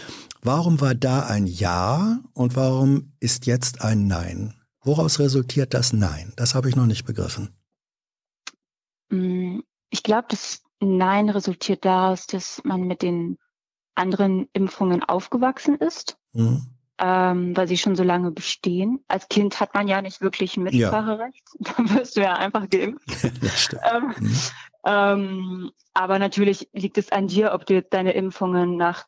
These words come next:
Speaker 2: zehn Jahren oder wie lange sie auch gültig
Speaker 1: Mhm.
Speaker 2: sind im Körper dann nochmal auffrischt.
Speaker 1: Richtig.
Speaker 2: Und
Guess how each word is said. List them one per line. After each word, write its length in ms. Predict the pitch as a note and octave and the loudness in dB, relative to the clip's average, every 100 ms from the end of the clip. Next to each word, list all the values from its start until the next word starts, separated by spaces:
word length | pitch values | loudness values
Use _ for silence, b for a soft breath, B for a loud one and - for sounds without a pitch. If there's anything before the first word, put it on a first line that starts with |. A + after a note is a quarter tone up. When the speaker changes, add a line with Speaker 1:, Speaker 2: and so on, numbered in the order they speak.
| _ | _
Speaker 2:
zehn 360 | - G3 F3+ | -2 2 2
Jahren 320 | F3 F3 E3+ F3+ | 2 2 0 -2
oder 180 | F3+ | -2
wie 60 | E3+ | 0
lange 260 | E3+ E3+ F3 | 0 0 -4
sie 140 | F3+ | -4
auch 140 | - | -4
gültig 300 | - A3+ B2+ | 0 2 2
Speaker 1:
Mhm. 40 | A#2 | 0
Speaker 2:
sind 160 | E3 | -2
im 120 | E3 D#3+ | -6 -8
Körper 360 | F#3+ E3 F3 | -2 0 0
dann 140 | E3 E3+ | 0 -2
nochmal 240 | E3+ E3+ | -4 -2
auffrischt. 680 | - A3 - E3+ E3 - - _ - | -2 -2 -4 -6 -4 -8 -14 _ -4
Speaker 1:
Richtig. 420 | G2+ F#2+ A#2 G#2+ - _ _ - | -2 -2 -6 -10 -16 _ _ 0
Speaker 2:
Und 840 | G3 F#3 F#3 F3+ F3 F3 - - | 4 4 4 2 0 -2 -6 -14